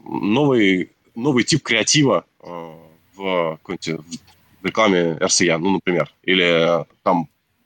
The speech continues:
давайте будем не просто лид-генерацию там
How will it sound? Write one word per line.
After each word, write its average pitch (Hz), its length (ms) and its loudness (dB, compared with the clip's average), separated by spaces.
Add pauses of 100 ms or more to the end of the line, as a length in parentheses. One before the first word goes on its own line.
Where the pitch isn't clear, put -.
(920)
давайте 110 520 2
будем 98 420 -2 (100)
не 104 120 -8
просто 151 280 -2
лид-генерацию 107 640 0
там 90 300 0